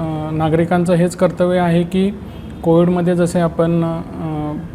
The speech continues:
गर्दीत जात नव्हतो किंवा सार्वजनिक ठिकाणी थुंकणे असेल किंवा हा, हँड वॉशिंग असेल, याचा सर्वांनी वापर करावा. मास्क असेल,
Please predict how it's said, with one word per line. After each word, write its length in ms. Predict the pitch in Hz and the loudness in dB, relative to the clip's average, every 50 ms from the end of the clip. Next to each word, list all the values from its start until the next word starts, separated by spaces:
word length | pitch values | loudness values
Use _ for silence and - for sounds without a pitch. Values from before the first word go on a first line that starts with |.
| - - - - - 185 | -16 -16 -16 -10 -6 2
गर्दीत 320 | 143 160 156 147 165 175 170 - | 4 4 4 4 2 2 4 4
जात 140 | 170 165 165 165 | 2 2 2 0
नव्हतो 460 | 170 160 151 127 - 147 147 147 143 - - - - - - - - - - | -2 -2 -2 -2 -2 -2 -2 -2 -4 -8 -12 -16 -16 -16 -18 -18 -18 -10 -4
किंवा 400 | - 147 156 156 156 156 160 160 | -2 0 0 0 0 -2 -2 -4
सार्वजनिक 440 | 160 - 170 156 160 156 165 165 156 - - - - | 0 2 2 4 4 2 2 0 -2 -4 -8 -8 -8
ठिकाणी 360 | 160 131 175 160 165 165 160 | -2 0 0 0 2 0 -2
थुंकणे 380 | - 170 165 147 139 147 156 | 0 0 -2 0 0 -2 -2
असेल 440 | 156 147 135 - - 143 139 135 135 127 - - - - - - - - - | -2 -4 -4 -2 -2 -2 0 0 -2 -4 -8 -12 -14 -16 -16 -16 -16 -4 -2
किंवा 260 | 165 156 160 156 151 - | 0 2 2 2 0 0
हा, 340 | - 170 160 151 151 151 143 120 | 0 0 2 2 2 0 -2 0
हँड 200 | 165 165 160 160 | 0 2 2 4
वॉशिंग 360 | 156 156 143 - 165 156 147 | 4 2 2 0 -2 -2 -2
असेल, 420 | 143 131 - 160 143 147 151 165 | -2 -2 -2 -2 -2 -2 -2 -2
याचा 240 | 156 156 151 - 175 | -4 -4 0 0 0
सर्वांनी 580 | 165 - 190 175 170 175 175 180 185 190 196 202 202 - - - - - - - - - - | 2 2 2 2 2 2 2 2 2 0 0 -2 -4 -8 -14 -14 -14 -14 -16 -16 -12 -2 2
वापर 320 | 165 160 156 160 196 180 | 4 4 6 4 2 2
करावा. 380 | 170 175 170 160 151 143 131 127 | 2 2 2 4 4 2 2 0
मास्क 400 | 139 143 156 151 147 - - 160 | 0 0 0 0 0 0 0 -2
असेल, 380 | 139 - - 147 135 139 135 | -2 0 -2 -2 -2 -2 -4